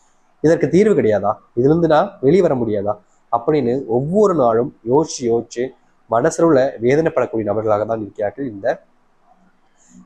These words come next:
மிதுன ராசிக்காரர்கள். இந்த மிதுன ராசிக்குடைய வாழ்க்கையில இவங்களும் நினைக்க, இவங்களுடைய வாழ்க்கையில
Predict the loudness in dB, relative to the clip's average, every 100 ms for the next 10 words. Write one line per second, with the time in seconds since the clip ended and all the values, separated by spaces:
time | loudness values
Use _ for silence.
0 | -2 2 4 2 0 -4 -6 -6 -6 -14
1 | -18 _ _ _ -2 0 2 2 2 0
2 | 0 0 2 2 2 0 0 -2 -2 -2
3 | 0 2 2 2 0 0 -2 -2 -2 -2
4 | 0 -2 0 0 -2 -6